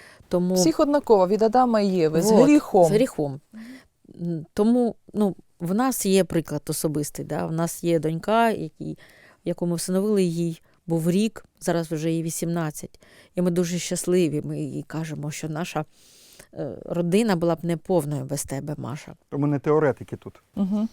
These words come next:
Speaker 2: Є діти, що народжуються біологічним шляхом, а є ті,
Speaker 1: Серцем,
Speaker 2: які
Speaker 1: да.
Speaker 2: виходять із серця, і ти даєш
Speaker 1: Да.
Speaker 2: їм повноцінну любов і приклад гарної
Speaker 3: Ми її народили
Speaker 2: сім'ї.
Speaker 3: в серці, і ми, ми, ми не шкодуємо.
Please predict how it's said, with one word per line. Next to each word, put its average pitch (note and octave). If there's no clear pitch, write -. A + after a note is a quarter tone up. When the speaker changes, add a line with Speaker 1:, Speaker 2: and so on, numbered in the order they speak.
Speaker 2:
Є A#3
діти, A3+
що -
народжуються G#3+
біологічним G3+
шляхом, C4
а G#3
є G#3
ті, C#4+
Speaker 1:
Серцем, F3+
Speaker 2:
які B3
Speaker 1:
да. G3+
Speaker 2:
виходять G#3+
із G3+
серця, A#3+
і G3+
ти G#3+
даєш G#3+
Speaker 1:
Да. -
Speaker 2:
їм G#3
повноцінну G3
любов G3+
і F#3+
приклад A3+
гарної F3
Speaker 3:
Ми D3
її D3+
народили C#3+
Speaker 2:
сім'ї. D3
Speaker 3:
в G3+
серці, C#3+
і A2
ми, A#2
ми, B2
ми A#2+
не C3+
шкодуємо. G2+